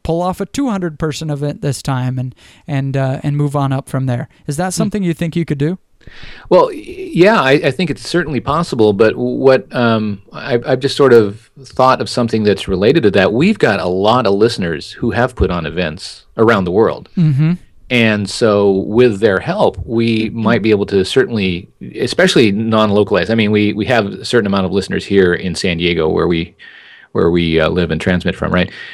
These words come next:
Speaker 2: Um, but obviously the reach of how many people would all, all come to San Diego is limited. But you're right. If we went to other cities where, uh, uh, our listeners also exist, but somehow worked with some of our local listeners there to help us get the event started, that might,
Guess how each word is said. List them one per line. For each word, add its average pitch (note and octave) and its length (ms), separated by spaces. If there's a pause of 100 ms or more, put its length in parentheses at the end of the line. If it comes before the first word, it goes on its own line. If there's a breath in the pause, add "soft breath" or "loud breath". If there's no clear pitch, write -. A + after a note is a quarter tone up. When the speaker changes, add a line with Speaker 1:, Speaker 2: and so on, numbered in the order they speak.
(140)
Speaker 2:
Um, E2+ 480
but A#2+ 260
obviously G#2 560
the F2 200
reach G2+ 340
of F#2 80
how F#2 140
many F2+ 140
people F2+ 280
would E2+ 140
all, - 260
all F2 220
come F#2 180
to D#2 80
San F2 220
Diego E2+ 320
is D#2+ 120
limited. G2 300
But - 260
you're A#2 160
right. A2+ 300
If - 100
we C3 120
went B2+ 220
to F#2+ 300
other G#2+ 280
cities F2+ 520 (520 loud breath)
where, G2 320
uh, A#2 160 (160)
uh, G#2 300 (240)
our A2+ 340
listeners G2 500
also A2+ 400
exist, F2 440 (180)
but G2 440
somehow A2 560 (220)
worked A2 400
with F#2+ 460 (600 soft breath)
some A#2+ 240
of G#2+ 60
our F#2+ 160
local G2+ 300
listeners F#2 340
there A#2 240
to F2+ 80
help G#2+ 240
us - 240
get - 300
the F#2 100
event F2 420
started, A#2 380
that B2+ 220
might, F2+ 260